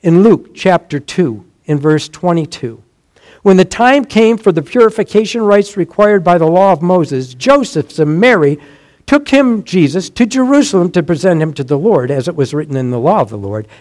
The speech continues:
"Every firstborn male is to be consecrated to the Lord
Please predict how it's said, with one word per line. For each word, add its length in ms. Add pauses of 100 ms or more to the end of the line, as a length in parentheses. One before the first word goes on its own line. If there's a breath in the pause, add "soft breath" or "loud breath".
(120 soft breath)
"Every 280
firstborn 640
male 340
is 140
to 80
be 120
consecrated 760
to 100
the 100
Lord 380